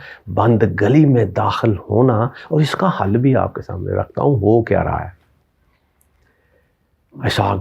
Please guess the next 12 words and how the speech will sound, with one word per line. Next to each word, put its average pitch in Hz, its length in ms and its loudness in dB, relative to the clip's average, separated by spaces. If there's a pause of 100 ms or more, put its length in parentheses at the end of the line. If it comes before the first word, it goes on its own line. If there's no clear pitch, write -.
डार 95 340 -2 (500)
किसका 135 420 0
पैगाम 98 680 0 (880)
किसके 131 360 0
लिए 107 240 4
लाए, 95 500 -2 (240)
सदर 110 280 -4
को 104 220 -2 (680)
क्या - 160 -2
पैगाम 101 400 -2
दिया 90 200 -8
गया? - 240 -10